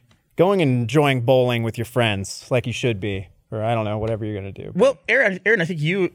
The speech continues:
Speaker 2: you and Chris and, and, and Josh as well, you guys are in kind of a unique position in the company where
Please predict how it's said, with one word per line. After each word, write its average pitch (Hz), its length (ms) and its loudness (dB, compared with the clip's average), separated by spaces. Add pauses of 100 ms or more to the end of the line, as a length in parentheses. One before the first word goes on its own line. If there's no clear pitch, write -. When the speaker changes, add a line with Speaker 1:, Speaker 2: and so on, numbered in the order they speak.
Speaker 2:
you 165 220 -2
and 139 100 0
Chris - 400 -6
and, 120 400 -6
and, 113 320 -6
and 117 100 -4
Josh 127 360 0
as 117 100 -10
well, 127 200 2
you 127 120 -4
guys 175 200 -2
are 175 60 -2
in 117 360 -2 (440)
kind 233 140 -6
of 254 40 -2
a 240 40 -6
unique 156 260 0
position 131 300 -4
in 113 40 -4
the 110 60 -8
company 135 240 -2
where 107 380 0